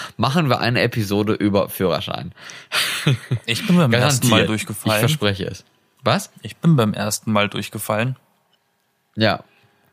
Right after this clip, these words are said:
Speaker 1: Weil?
Speaker 2: Keine, keine zehn Minuten gefahren. Bitte fahren Sie rechts ran.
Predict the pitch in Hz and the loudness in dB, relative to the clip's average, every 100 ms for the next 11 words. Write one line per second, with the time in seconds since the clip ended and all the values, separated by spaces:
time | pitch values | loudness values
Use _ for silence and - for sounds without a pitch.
0 | _ _ _ _ _ _ 139 185 202 202 | _ _ _ _ _ _ 0 2 4 4
1 | 190 - 139 165 175 160 - 156 156 160 | 2 0 0 2 2 2 2 4 4 2
2 | 151 156 131 - 131 131 139 139 - - | 2 0 0 -2 -2 0 0 -4 -10 -16
3 | - 107 117 123 120 120 113 107 104 131 | -8 -4 -4 0 2 2 0 -2 0 -2
4 | - - 113 110 104 | -4 -6 -4 -2 -4